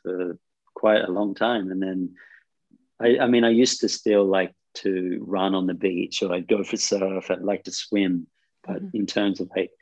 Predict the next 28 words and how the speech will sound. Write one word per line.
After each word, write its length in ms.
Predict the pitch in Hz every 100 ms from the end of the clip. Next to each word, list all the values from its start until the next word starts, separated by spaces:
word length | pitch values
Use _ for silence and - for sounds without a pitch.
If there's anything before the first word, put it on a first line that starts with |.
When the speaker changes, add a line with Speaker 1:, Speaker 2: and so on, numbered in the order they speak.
| - - -
Speaker 1:
going 280 | - 98 98
to 100 | 101
the 100 | 92
gym 560 | 85 98 101 98 95 92
or 160 | 87 90
doing 320 | 95 98 -
Pilates 640 | 101 92 92 95 92 87
or 60 | 92
doing 320 | 95 92 90
some 200 | - 90
other 220 | 87 90
kind 200 | 95 90
of, 60 | 87 - 82 _ 87
uh, 100 | 90
movement 540 | 87 - 87 - 90 - - - - _ -
classes 460 | 95 90 - 101 95
like 180 | - -
that, 300 | 98 95 - -
I 60 | 92
thought, 320 | - 92 -
"No, 220 | 95 87
no, 260 | 87 85 85
yoga's, 560 | 90 92 90 87 78
like, 140 | - -
we've 140 | - -
got 200 | 92 87
it 80 | 90
all." 260 | 87 -